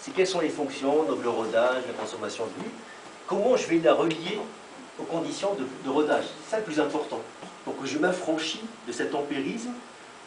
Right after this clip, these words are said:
qui est lié à plusieurs phases de rodage pour arriver à un résultat avec une fonctionnalité, une texture qu'on ne comprenne pas, qui répond bien aux besoins fonctionnels, mais qu'on ne comprenne pas. Alors on va faire,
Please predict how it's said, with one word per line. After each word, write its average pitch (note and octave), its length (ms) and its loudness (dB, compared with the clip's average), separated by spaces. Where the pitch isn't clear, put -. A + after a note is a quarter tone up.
qui - 80 -12
est C#3 280 -2
lié F#3 300 2
à F3 60 6
plusieurs D3 420 -4
phases D#3 460 4
de B2 60 -4
rodage D3+ 680 0
pour D3+ 160 4
arriver C#3 380 2
à - 120 2
un - 40 -2
résultat A#2+ 540 -2
avec - 300 0
une B2+ 120 -4
fonctionnalité, A#2 680 -4
une B2 60 -2
texture G3+ 480 -4
qu'on B2 60 -6
ne - 60 -4
comprenne C#3 360 -2
pas, D#3+ 320 0
qui D3 80 -2
répond D3+ 320 4
bien D3+ 180 6
aux B2 200 -8
besoins B2+ 260 -2
fonctionnels, A#2 460 -2
mais E3 80 0
qu'on D3 100 -4
ne A#2+ 60 -4
comprenne A#2 280 -8
pas. - 1160 -16
Alors - 140 6
on - 20 6
va G#3 80 6
faire, - 240 6